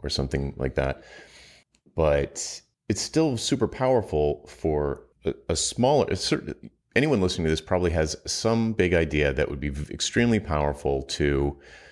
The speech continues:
hundred thousand people, million people. You know, there's seven billion people on planet Earth. That's a,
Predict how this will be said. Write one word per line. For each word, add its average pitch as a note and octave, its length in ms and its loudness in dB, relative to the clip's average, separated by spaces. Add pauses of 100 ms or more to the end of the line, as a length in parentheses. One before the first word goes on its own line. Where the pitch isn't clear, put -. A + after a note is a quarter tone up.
(480)
hundred D#2+ 280 0
thousand G2+ 320 2
people, C#3 540 -2 (100)
million F2 260 2
people. D3+ 500 -2 (320)
You F#2 80 0
know, F#2 100 4
there's G2+ 180 2
seven C3 240 2
billion F#2+ 500 4
people E2 300 -2
on C#2+ 100 -2
planet C#2 320 -2
Earth. - 220 0
That's F2 220 0
a, F#2+ 60 -6